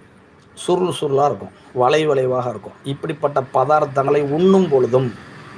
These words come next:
விநாயகர் வழிபாடு பண்ணும் பொழுதும், சரிங்களா, நம்மளுக்கு வந்து நல்லா படிச்சிருவாங்க. முக்கியம் பார்த்தீங்கன்னா, வேதாரண்யத்துல இருக்கிற சரஸ்வதி, சரிங்களா, அந்த சரஸ்வதியை கும்பிடும் பொழுதும்,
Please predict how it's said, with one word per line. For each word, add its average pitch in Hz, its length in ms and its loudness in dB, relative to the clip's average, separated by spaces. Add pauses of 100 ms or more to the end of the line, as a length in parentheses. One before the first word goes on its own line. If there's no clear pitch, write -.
(500)
விநாயகர் 170 480 4
வழிபாடு 139 440 4
பண்ணும் 131 300 -2
பொழுதும், 117 340 -2 (1040)
சரிங்களா, 113 320 0 (240)
நம்மளுக்கு 127 340 0
வந்து - 140 0 (100)
நல்லா 131 240 2
படிச்சிருவாங்க. 110 440 -8 (200)
முக்கியம் 165 260 0
பார்த்தீங்கன்னா, 156 340 0
வேதாரண்யத்துல 147 580 4
இருக்கிற 156 220 0 (160)
சரஸ்வதி, 127 440 -4 (260)
சரிங்களா, 143 280 -4 (840)
அந்த 139 140 0 (100)
சரஸ்வதியை 147 400 2
கும்பிடும் 127 320 -2
பொழுதும், 143 300 -4